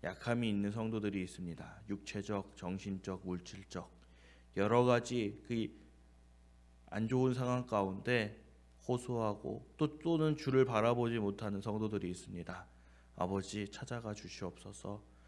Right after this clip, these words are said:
그리고 그곳이 베델이 되게 하여 주시고 다시금 일어나 주님을 바라보게 하여 주시옵소서.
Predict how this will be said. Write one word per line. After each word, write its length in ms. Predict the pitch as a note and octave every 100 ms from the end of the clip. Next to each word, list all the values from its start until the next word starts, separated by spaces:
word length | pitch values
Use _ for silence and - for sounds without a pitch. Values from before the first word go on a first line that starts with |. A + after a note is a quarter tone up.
| - -
그리고 340 | A2+ A2+ A#2+
그곳이 480 | B2 A#2+ B2+ B2 -
베델이 400 | - G2+ A#2 C3
되게 240 | A#2+ A2+
하여 260 | A2 G#2 G#2+
주시고 640 | G#2+ G#2+ - B2+ A2 - - - -
다시금 640 | - A2+ - B2 C3 A#2+
일어나 460 | A2+ B2 A#2+ A#2+ A#2+
주님을 460 | - B2+ C3+ C3 B2
바라보게 560 | A2+ G#2+ A2+ G#2+ A2
하여 220 | F#2+ G2+
주시옵소서. 880 | G2+ G2+ - F2+ - G#2 A2 G2 F#2+